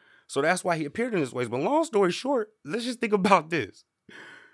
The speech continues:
God up on the mountain <laughs> giving this man the commandments for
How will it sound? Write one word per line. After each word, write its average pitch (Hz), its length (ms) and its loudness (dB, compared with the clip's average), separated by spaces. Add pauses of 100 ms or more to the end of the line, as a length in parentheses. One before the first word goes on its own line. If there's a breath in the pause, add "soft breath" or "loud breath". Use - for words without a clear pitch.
(500 loud breath)
God 170 320 4
up 294 100 0
on - 140 4
the 196 80 -4
mountain 185 380 0
<laughs> - 0 -
giving 220 280 4
this 233 180 0
man 143 280 -4
the 123 80 -10
commandments 135 720 -2
for 123 300 -4